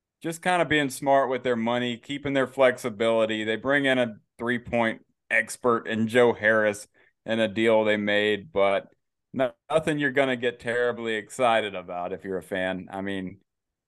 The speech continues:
you know, the, the possibility of a Zion trade, them maybe going out and spending a lot of money on a Cam Johnson, um, none of that happened. So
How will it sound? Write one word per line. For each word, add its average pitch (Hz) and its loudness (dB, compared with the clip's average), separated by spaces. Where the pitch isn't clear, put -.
you 120 -2
know, 104 4
the, 104 0
the 110 -4
possibility 123 4
of 104 0
a 92 -6
Zion 127 4
trade, 120 2
them 120 -6
maybe 117 -4
going 113 0
out 107 2
and 98 -12
spending 113 -4
a 107 0
lot 107 6
of 98 0
money 107 0
on 101 0
a 98 -6
Cam 107 -4
Johnson, 127 0
um, 107 4
none 135 2
of 147 2
that 135 6
happened. 101 -2
So 92 -2